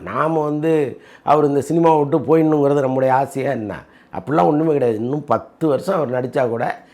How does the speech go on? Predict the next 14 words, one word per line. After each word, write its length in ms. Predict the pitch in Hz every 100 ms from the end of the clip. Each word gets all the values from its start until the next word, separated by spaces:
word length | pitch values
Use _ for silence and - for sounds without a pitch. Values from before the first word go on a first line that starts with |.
| - -
அந்த 180 | 107
கடைசி 400 | 113 135 160 175
சீட்ல 360 | 139 147 131 127
உட்காந்து 340 | 131 127 135 -
கை 240 | 135 147
தட்டுகிற 580 | 147 117 135 127 143 220 - - _ -
பல 180 | 117
லட்சம் 360 | 143 131 139 135
பேர்ல 300 | 139 143 156
நானும் 380 | 131 139 143 117
ஒருத்தனா 280 | 95 117 107
இருப்பேன். 300 | 92 95 -
அதுல 240 | 90 95 95
ஒண்ணும் 420 | 107 120 110